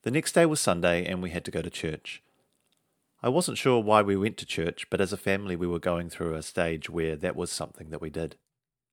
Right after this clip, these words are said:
On the drive into town, I quizzed Mum about our future pet duck plans. "Do you think we could train it to come back if it eventually flies away?" I asked Mum. "Oh, I don't know," said Mum, trailing off.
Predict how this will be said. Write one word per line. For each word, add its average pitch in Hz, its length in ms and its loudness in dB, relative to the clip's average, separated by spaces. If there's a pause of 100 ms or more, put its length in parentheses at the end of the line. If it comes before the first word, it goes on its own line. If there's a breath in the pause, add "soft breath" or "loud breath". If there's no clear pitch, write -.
(1000)
On 107 80 -6
the 113 80 2
drive 113 260 8
into 135 160 -6
town, 90 440 0 (260)
I 92 60 -2
quizzed 104 400 0
Mum 87 240 2
about 78 240 0
our 80 100 2
future - 380 -6
pet - 300 -8
duck - 240 -4
plans. 76 540 -12 (840)
"Do 123 80 0
you 131 60 4
think 160 240 -4
we 135 80 2
could 120 240 -2 (240)
train 190 320 -2
it - 100 -4
to - 80 -6
come 110 240 -4
back 135 320 0
if 85 100 -6
it 98 80 0
eventually 104 380 -2
flies 117 300 0
away?" 135 420 -6 (320)
I 90 80 -6
asked 82 260 -8
Mum. 76 220 -12 (800 soft breath)
"Oh, 123 440 4
I 117 140 0
don't 123 200 0
know," 87 320 0 (260)
said 85 240 -10
Mum, 82 280 -6 (220)
trailing 85 400 -6
off. 82 280 -10